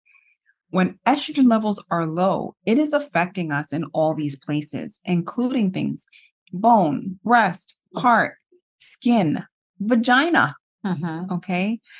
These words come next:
Speaker 1: It affects the skin or the tissue, the mucosa, the inner lining of our vagina.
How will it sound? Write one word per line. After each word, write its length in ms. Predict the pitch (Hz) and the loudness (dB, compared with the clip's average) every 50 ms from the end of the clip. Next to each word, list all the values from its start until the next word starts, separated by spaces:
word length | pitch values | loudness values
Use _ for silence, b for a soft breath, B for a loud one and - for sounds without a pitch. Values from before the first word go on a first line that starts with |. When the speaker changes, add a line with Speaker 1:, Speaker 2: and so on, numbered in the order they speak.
| B B _ - | B B _ -4
Speaker 1:
It 180 | 214 214 - - - | -4 -4 -2 -2 -4
affects 440 | 202 - - 226 214 226 - - | -4 -2 0 -2 -2 -2 -2 -6
the 120 | - 202 208 | -4 -4 -4
skin 380 | 208 - - - 233 233 220 | -4 -6 -4 -2 0 0 2
or 80 | 196 170 | 0 0
the 100 | 165 170 | -2 -4
tissue, 580 | 170 - - - 247 233 - - - 190 165 156 | -6 -8 -6 -4 -4 -2 -2 -4 -4 -4 -4 -2
the 80 | 156 165 | -2 -2
mucosa, 960 | 170 170 170 175 170 - - - 220 214 220 214 190 180 160 151 151 147 151 | -2 -2 -4 -4 -8 -10 -6 -4 -2 0 0 -2 -2 -2 -2 -2 -2 -2 -2
the 240 | 160 165 165 165 170 - | -2 -2 -2 -2 -2 0
inner 240 | 214 214 214 214 202 | 0 2 2 4 4
lining 680 | 190 190 185 190 190 202 226 214 196 170 165 160 160 185 - - | 4 4 4 4 4 4 4 2 2 0 -2 -6 -6 -6 -6 -6
of 120 | 175 170 | -4 -4
our 260 | 165 160 160 165 165 160 | -2 -2 -2 -4 -6 -6
vagina. 540 | 160 156 160 160 151 165 185 185 185 - | -8 -8 -6 -4 -4 -2 -2 -4 -4 -6